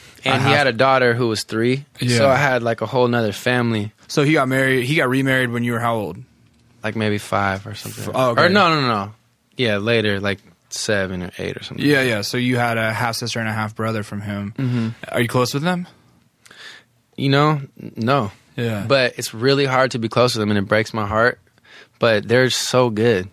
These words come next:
Speaker 2: They still
Speaker 1: Somehow
Speaker 2: live up, they
Speaker 1: they
Speaker 2: still live up there, and it's just
Speaker 1: want, my,
Speaker 2: different life.
Speaker 1: my little sister is a, a freshman on, like, a full academic scholarship at Seton Hall, and she's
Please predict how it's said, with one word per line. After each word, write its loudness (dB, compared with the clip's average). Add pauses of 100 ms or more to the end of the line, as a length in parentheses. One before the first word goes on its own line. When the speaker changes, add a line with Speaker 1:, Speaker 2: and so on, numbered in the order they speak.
Speaker 2:
They -6
still -2
Speaker 1:
Somehow 4
Speaker 2:
live 6
up, 2
they 4
Speaker 1:
they 6
Speaker 2:
still 0
live 0
up -2
there, 0
and -4
it's -6
just 2
Speaker 1:
want, -18
my, 2
Speaker 2:
different -2
life. -6
Speaker 1:
my 2
little 4
sister 0
is 0
a, 4 (100)
a -4
freshman 0
on, 0
like, -2
a -6
full 2
academic 0
scholarship 0
at -4
Seton -2
Hall, 2 (540)
and -2
she's -4